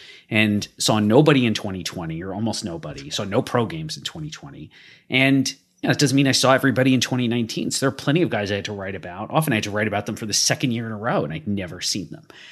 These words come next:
I still get information. I talk to scouts. I talk to execs. I get access to some videos. Some is, some is just online. Some I get from people in the industry. For me, there is no substitute for seeing players in person.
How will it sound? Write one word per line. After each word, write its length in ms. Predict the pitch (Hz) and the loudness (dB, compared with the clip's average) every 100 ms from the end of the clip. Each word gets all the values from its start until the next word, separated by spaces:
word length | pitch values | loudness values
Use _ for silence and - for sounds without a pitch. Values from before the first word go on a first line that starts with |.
| - - | -20 -4
I 60 | - | 2
still 200 | 156 240 | 6 8
get 240 | 156 143 | 6 4
information. 600 | 170 127 131 127 160 - | 4 2 0 2 2 2
I 40 | 165 | 0
talk 240 | - 107 | -2 -6
to 80 | 113 | -6
scouts. 340 | - 110 117 | -4 -2 -2
I 60 | 107 | -4
talk 240 | - 95 | -8 -8
to 100 | - | -6
execs. 480 | 98 78 117 104 - | -8 -4 -4 -2 -4
I 60 | 87 | -8
get 180 | 76 - - | -10 -14 -14
access 360 | 92 - 101 - | -10 -8 -8 -8
to 120 | - | -6
some 180 | 95 87 | -6 -6
videos. 340 | 95 101 92 | -6 -6 -4
Some 200 | - 95 | -4 -4
is, 160 | 95 - | -4 -4
some 220 | - - 95 | -4 -6 -4
is 100 | - | -4
just 180 | 110 | -2
online. 440 | 107 110 120 156 156 | 0 0 4 4 4
Some 160 | 123 | 0
I 80 | 117 | -2
get 160 | 117 120 | -2 -2
from 180 | 123 113 | -4 -6
people 240 | 123 117 | -6 -4
in 80 | 127 | 0
the 80 | 143 | 0
industry. 480 | 165 - - 80 - _ _ _ _ _ _ _ _ - - | 0 -2 -6 -10 -16 _ _ _ _ _ _ _ _ -20 -4
For 120 | 131 | 2
me, 200 | 123 135 | 4 6
there 120 | 107 | 4
is 140 | 95 | 2
no 180 | 110 113 | 2 2
substitute 680 | 104 104 101 - - 90 85 - - - _ | 2 0 -2 -4 -4 -6 -10 -16 -20 -20 _
for 120 | - 104 | -8 -4
seeing 320 | - 92 80 | -2 -4 -6
players 460 | 87 82 80 - - - | -10 -10 -8 -8 -10 -14
in 160 | 87 | -12
person. 480 | - - - 80 156 | -10 -8 -6 -6 -10